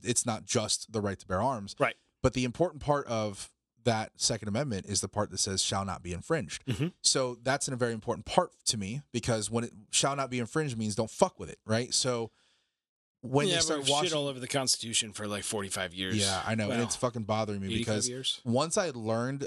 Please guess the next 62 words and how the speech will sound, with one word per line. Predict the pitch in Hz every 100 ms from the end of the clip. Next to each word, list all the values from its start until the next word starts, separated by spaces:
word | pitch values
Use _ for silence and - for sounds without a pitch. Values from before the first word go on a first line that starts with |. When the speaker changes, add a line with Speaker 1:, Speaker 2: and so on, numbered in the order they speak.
| -
Speaker 1:
so, | - 143 139 95
you | 139 147
know, | 165
this | 156 170
is |
the | 143
funny | 185 156
part | 110 98
about | 95
it | 90
too. | 135 107 - - _
As | 135 147
a | 147
kid, | - 139 180 190 _ -
Speaker 2:
Mm-hmm. | 120 127 - -
Speaker 1:
I, | -
I | 131
can | 113
tell | 135
you | 123
right | 113
now, | 120
I | 117
didn't | 110
know | 104
shit | - 123
about | 113 113
the | -
Constitution. | 113 107 - 117 170 190
Speaker 2:
Yeah. | 139 123 - -
Speaker 1:
As | 107
a | 107
kid, | 135 117
I |
can | 107
tell | 107 110
you |
I |
didn't | 107 101
know |
shit | - 113
about | 110
Speaker 2:
You | 381 381
Speaker 1:
the |
Bill | 359
Speaker 2:
were |
Speaker 1:
of | 349
Speaker 2:
a |
Speaker 1:
Rights. | - - 349
Speaker 2:
shithead | 294 277 175
when | 160
you | 143
were | 127
Speaker 1:
I |
Speaker 2:
a | 123
Speaker 1:
was | 131
Speaker 2:
kid. | 120 92
Speaker 1:
a, |
I | 131
was | 135
a |
huge | - 233 226